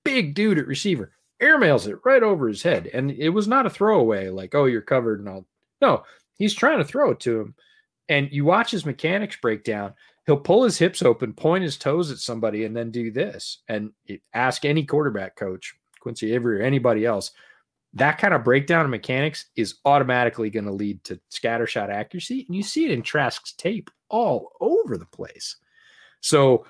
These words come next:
for everybody that's saying, "Oh, he's this polished guy and he just needs to, you know, sit in the, <laughs> sit in the pocket and be a battery and distribute," he doesn't even really do that super well. Now, he can make a bunch of throws. He is a big, strong guy. He's got enough arm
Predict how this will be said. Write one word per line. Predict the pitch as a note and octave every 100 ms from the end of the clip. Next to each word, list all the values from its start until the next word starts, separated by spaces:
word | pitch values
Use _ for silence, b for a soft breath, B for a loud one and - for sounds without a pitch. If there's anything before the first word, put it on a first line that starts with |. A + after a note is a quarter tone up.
| B
for | - D3
everybody | G3+ G3 F3+ D3
that's | B2+
saying, | D#3+ C3+ G2+
"Oh, | D3+ C3+
he's | A#2+
this | A2+ A#2+
polished | - A#2+ A#2+ B2 A#2+ -
guy | A2 A#2+
and | A2+
he | G#2+
just | A#2 -
needs | A#2+ G#2
to, | - G#2+ A2
you | A#2
know, | G2 - b b b _
sit | - - D#3+
in | B2+
the, | B2 A#2
<laughs> | C#3+
sit | - - G3
in |
the | D3+
pocket | - C#3 C#3 C#3+
and | A#2+
be | A#2 C3
a |
battery | G#2+ A2+ A#2 B2 A#2+
and | A2
distribute," | G#2+ - D#3+ F#3 C#3 -
he | E3+
doesn't | A3+ A#3+ A#3+ G#3 _ _
even | A#3+ B3+
really | A#3 B3+ B3
do | A#3+
that | A#3 D4 - -
super | - A#2+ -
well. | G2+ F2+ F#2+
Now, | F#3+ E3+ - b b _
he | C#3+
can | D#3 F3+
make | D#3 D3
a |
bunch | C#3+ C3 B2+
of | A#2+
throws. | G#2 F2+
He | -
is | B2 A2+
a | B2
big, | A2 A#2 A#2+
strong | G#2+ - B2 A#2 A2+
guy. | F#2+ F2+ -
He's | A#2
got | A#2+ A2+ - _ _ _ _
enough | B2+ A#2+ B2 A#2 -
arm | A#2+ A2+ G#2+ G#2 G2+